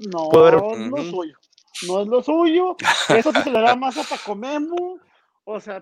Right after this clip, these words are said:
Speaker 1: pero no se le da mucho, este, el, el achicar a, a, a, este, Jiménez. Salió de la portería que como diez
Speaker 2: No se le da.
Speaker 1: metros,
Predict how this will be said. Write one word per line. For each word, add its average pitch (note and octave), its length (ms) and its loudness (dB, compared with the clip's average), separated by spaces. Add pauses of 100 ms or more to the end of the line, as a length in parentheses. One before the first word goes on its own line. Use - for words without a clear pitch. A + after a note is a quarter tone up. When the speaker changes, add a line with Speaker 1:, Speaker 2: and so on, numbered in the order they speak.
Speaker 1:
pero B3+ 580 -8
no A3+ 420 -8
se C4 100 -4
le A3+ 120 -4
da A3+ 140 0
mucho, A3+ 480 -6
este, F3+ 460 -8
el, E3+ 100 -10
el F3+ 160 -6
achicar G#3 480 -2
a, G3+ 280 2 (360)
a, F#3+ 80 0 (360)
a, F3+ 60 -8
este, F#3 280 -8
Jiménez. B3+ 520 -4
Salió G#3+ 380 2
de E4 60 0
la C#4+ 80 -2
portería B3 360 -4
que - 180 -14 (220)
como F#3 260 -6
diez C4+ 260 -8
Speaker 2:
No D4 160 0
se F3 100 6
le D3 100 6
da. D#3 80 6
Speaker 1:
metros, - 160 -6